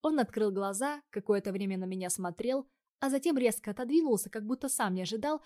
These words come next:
что будет меня обнимать, и, отвернувшись, встал с постели и вышел из комнаты. Я растерянно смотрела ему вслед и уже хотела пригорюниться,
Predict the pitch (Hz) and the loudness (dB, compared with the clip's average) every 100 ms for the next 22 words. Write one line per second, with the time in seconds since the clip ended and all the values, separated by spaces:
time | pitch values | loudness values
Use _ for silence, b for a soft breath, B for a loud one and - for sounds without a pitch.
0 | B B - 247 254 247 254 240 233 226 | B B -2 0 2 0 -2 0 0 0
1 | 233 233 220 - - 269 262 220 214 285 | -2 -2 -6 -10 -6 -2 0 0 0 0
2 | 302 311 - - - - 208 214 - 214 | 0 -2 -4 -10 -16 -2 0 2 -2 -6
3 | - 175 160 170 - _ - 339 294 269 | -4 -6 -4 -6 -12 _ -2 2 4 2
4 | 220 190 - 180 170 165 170 185 _ _ | 2 0 0 -4 -6 -6 -10 -14 _ _
5 | _ - 196 180 175 - 240 233 196 185 | _ -6 -2 -2 -4 -2 -2 0 -2 -4
6 | 175 196 196 190 196 - 180 170 - _ | -4 -6 -4 -4 -4 -6 -6 -6 -8 _
7 | _ _ _ 277 277 262 262 247 254 240 | _ _ _ 0 2 2 2 4 4 4
8 | 233 247 277 302 202 196 | 2 2 2 0 0 -2